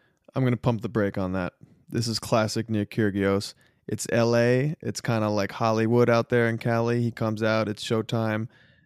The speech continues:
Maybe he'll go showtime in Miami too, and then he'll at some point just go back to being Nick and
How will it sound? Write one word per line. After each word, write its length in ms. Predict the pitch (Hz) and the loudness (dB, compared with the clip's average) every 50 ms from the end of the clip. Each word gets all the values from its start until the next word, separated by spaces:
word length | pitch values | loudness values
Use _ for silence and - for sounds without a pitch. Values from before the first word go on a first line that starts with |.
| _ _ - - | _ _ -18 -12
Maybe 420 | - - - - 156 151 147 139 139 | -10 -8 -2 2 4 4 6 6 6
he'll 160 | 135 135 127 | 6 6 6
go 180 | - 135 127 | 6 4 4
showtime 520 | 120 - - 131 127 120 - 131 123 123 120 | 4 4 2 2 2 2 2 0 0 2 0
in 60 | 117 117 | 0 0
Miami 420 | 117 117 117 117 120 120 120 117 | 0 0 0 0 0 0 -2 -2
too, 420 | 117 - - 123 123 127 127 127 - - | -2 -2 -2 0 2 2 0 0 -2 -4
and 200 | 110 117 117 117 | -4 -2 -2 0
then 280 | 117 117 117 117 113 | 0 0 0 0 0
he'll 540 | 113 117 113 113 113 110 110 110 107 107 - 104 | -2 -2 -2 -2 0 -2 -2 -2 -2 -4 -4 -4
at 140 | 104 107 | -6 -6
some 240 | - - 110 107 104 | -6 -6 -6 -6 -6
point 320 | - - 107 98 92 92 92 | -6 -6 -6 -4 -6 -6 -8
just 160 | 101 - - | -10 -8 -4
go 160 | 113 104 101 | -2 -2 -2
back 240 | 98 101 92 95 - | 0 -2 -4 -4 -6
to 100 | - 104 | -10 -8
being 300 | - 104 98 95 92 95 | -6 -6 -6 -4 -6 -6
Nick 260 | 98 90 87 - - | -6 -6 -8 -8 -8
and 300 | 95 90 90 90 85 - | -8 -8 -8 -8 -10 -12